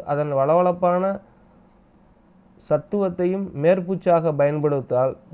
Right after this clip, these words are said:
முகப்பருக்கள் மறைவதோடு முகம் பளிச்சென்று இருக்க உதவுகிறது.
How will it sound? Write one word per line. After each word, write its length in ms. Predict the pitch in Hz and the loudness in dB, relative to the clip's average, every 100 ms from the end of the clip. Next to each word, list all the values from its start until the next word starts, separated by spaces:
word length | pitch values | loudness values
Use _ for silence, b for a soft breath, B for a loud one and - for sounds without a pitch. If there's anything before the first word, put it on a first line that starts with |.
| 139 | -6
முகப்பருக்கள் 720 | 151 214 196 190 180 170 175 | -2 -2 -2 -2 -2 0 0
மறைவதோடு 800 | 156 139 143 151 135 127 123 123 | 0 -2 0 -2 0 -2 -2 -4
முகம் 400 | 131 143 185 175 | -6 -4 -4 -4
பளிச்சென்று 560 | 147 156 160 175 165 156 | -4 -4 -2 -4 -4 -4
இருக்க 220 | 135 156 | -6 -8
உதவுகிறது. 600 | 151 143 147 135 120 107 | -4 -4 -4 -4 -6 -8